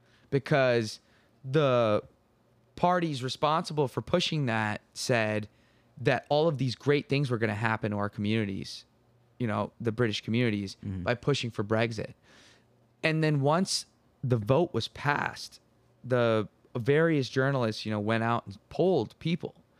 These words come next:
Speaker 1: because it was actually quite surprising that it won. Uh, people were shocked by how many people turned up and voted,
Speaker 2: Mm-hmm.
Speaker 1: mostly because the marketing was pretty good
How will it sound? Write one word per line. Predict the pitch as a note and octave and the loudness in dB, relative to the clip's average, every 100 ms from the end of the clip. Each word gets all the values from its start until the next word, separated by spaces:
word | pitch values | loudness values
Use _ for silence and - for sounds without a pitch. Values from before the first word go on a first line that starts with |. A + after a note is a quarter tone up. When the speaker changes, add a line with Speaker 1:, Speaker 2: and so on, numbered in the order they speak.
| _ | _
Speaker 1:
because | - D#3+ B2+ | -2 0 0
it | |
was | C3 | 0
actually | D#3 F#3+ D3 | 0 -2 -4
quite | - A#2 | -2 -2
surprising | - - A#2+ C3 B2 G#2+ | -4 -2 0 2 0 -2
that | G2 | -4
it | - | -4
won. | A2 A#2 - _ _ _ _ _ _ - | -2 -2 -6 _ _ _ _ _ _ -2
Uh, | A#2 G#2+ | 0 0
people | - E3 D3 | -2 -2 0
were | A2 | -2
shocked | - - C#3+ G#2 - | -2 0 0 0 -4
by | G#2+ | -4
how | G#2 A#2+ | -2 -2
many | A2+ | -2
people | A2 A#2+ G#2 | -4 -4 -6
turned | - B2 G#2+ | -2 0 0
up | G#2+ | -2
and | F#2 | -4
voted, | G2 C3 - - _ _ - | 0 0 0 -10 _ _ -10
Speaker 2:
Mm-hmm. | F#2 F2 | -6 0
Speaker 1:
mostly | G3+ F3+ F#3+ | 0 2 0
because | D3+ D#3 B2 | 2 0 0
the | |
marketing | G#2+ A#2 D3+ A2+ G2+ | 0 0 0 -2 -4
was | G2+ - _ _ - | -6 -10 _ _ -4
pretty | E3 D3 G#2 | 0 2 0
good | G2+ G#2 - | 0 -2 -4